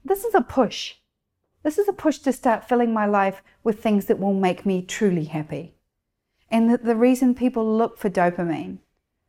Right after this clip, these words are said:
is because the truth is, is when you peel away the layer of false happiness, your sadness is profoundly palpable.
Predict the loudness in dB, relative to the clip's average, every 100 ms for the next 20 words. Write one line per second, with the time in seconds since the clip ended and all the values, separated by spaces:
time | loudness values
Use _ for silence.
0 | _ -8 -6 -4 0 -2 -2 -6 -2 -2
1 | 0 -2 -2 -2 -2 -2 -4 -2 0 2
2 | 4 4 4 0 0 0 0 -2 0 -2
3 | -2 -6 -4 0 0 -2 -8 _ _ _
4 | _ _ -4 -2 -2 -2 0 0 4 4
5 | 4 -2 -18 _ _ _ _ _ -2 0
6 | -2 -10 _ -4 -2 -2 -8 _ -2 0
7 | 0 0 -4 -4 -6 -6 -8 -10 -10 -12